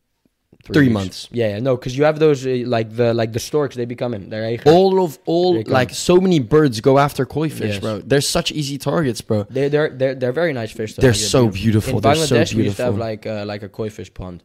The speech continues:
Speaker 2: Yeah, bro. In front of, in front of the government building, what's currently the government building in The Hague, they had, they used to have a massive koi pond,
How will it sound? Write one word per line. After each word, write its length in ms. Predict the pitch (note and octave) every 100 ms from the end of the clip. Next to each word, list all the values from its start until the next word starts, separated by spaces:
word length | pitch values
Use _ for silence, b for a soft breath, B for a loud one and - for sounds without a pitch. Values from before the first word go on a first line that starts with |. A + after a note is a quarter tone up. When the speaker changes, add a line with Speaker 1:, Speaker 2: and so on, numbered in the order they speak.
| _ _
Speaker 2:
Yeah, 280 | A#2 B2+ G#2 A2+
bro. 160 | - B2+ A2+
In 120 | B2
front 180 | B2+ C#3+
of, 160 | D3 C#3+
in 140 | C3 B2+
front 240 | - C#3
of 160 | C#3+ B2
the 480 | C3 C3 B2 A2+ A2+ _ A#2
government 540 | A2+ B2+ C#3+ C3+ A#2 G2+
building, 580 | B2 A#2 G2+ G#2+ D3+ -
what's 260 | A2 A2+ -
currently 340 | - C3+ B2+
the 120 | A#2
government 420 | - A#2 A2+ A2
building 240 | G#2 A2+ A2+
in 120 | G#2+
The 100 | G#2
Hague, 320 | G#2 B2+ A#2
they 100 | A2+
had, 380 | G#2+ G#2+ B2 A2
they 40 | A2+
used 200 | B2+ -
to 60 |
have 120 | B2+
a 60 | A#2
massive 840 | G#2+ A2+ C3 C#3+ B2 - A#2+ G#2 -
koi 240 | A#2 G#2
pond, 320 | - F#2+ F#2+